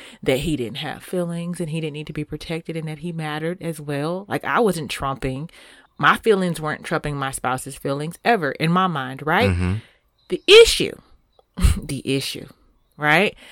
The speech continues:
Speaker 1: And this is probably going to pick up a little bit from part two of the potluck is, as a woman, as I'm explaining myself, as I'm talking about how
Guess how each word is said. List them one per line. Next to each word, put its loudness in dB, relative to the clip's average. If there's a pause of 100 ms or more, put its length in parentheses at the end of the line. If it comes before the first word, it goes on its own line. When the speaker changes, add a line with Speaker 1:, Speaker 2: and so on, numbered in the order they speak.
(360)
Speaker 1:
And 4
this 2
is 0
probably 6
going 0
to -2
pick -4
up -2
a -8
little -2
bit 0
from -2
part 2
two -2
of -2
the -6
potluck 2
is, -6 (1400)
as 4
a 2
woman, -6 (600)
as 4
I'm 4
explaining -4
myself, -8 (300)
as -2
I'm 0
talking -4
about -6
how 2